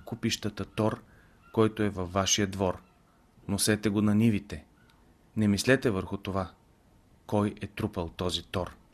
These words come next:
Като дойде смущението, пейте. Вместо да плаче и да се вайка, човек нека да пее. Трябва да бъдете радостни днес.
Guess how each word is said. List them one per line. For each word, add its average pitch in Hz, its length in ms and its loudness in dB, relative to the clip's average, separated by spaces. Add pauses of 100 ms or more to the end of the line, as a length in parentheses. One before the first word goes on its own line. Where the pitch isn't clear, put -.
(1500)
Като 101 200 -4
дойде 104 360 2
смущението, 107 840 -2 (360)
пейте. 101 420 -2 (880)
Вместо 101 420 0
да 90 160 -8
плаче 110 340 2
и 87 40 -6
да 82 100 -6
се 90 180 -2
вайка, 104 480 0 (260)
човек 101 540 -6 (180)
нека 90 320 -6
да 90 80 -8
пее. 90 400 -2 (1500)
Трябва 95 340 0
да 104 120 0
бъдете 101 580 0 (160)
радостни 92 640 -4
днес. - 600 -14